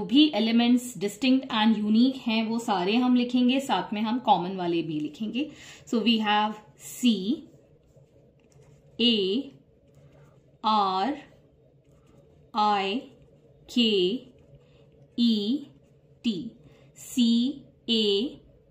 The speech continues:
R, I,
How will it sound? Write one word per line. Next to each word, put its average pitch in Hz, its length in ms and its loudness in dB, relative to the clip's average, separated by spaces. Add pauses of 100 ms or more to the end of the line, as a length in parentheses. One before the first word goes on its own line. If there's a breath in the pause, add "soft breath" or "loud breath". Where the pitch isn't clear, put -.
(760)
R, 214 500 0 (1200)
I, 208 500 0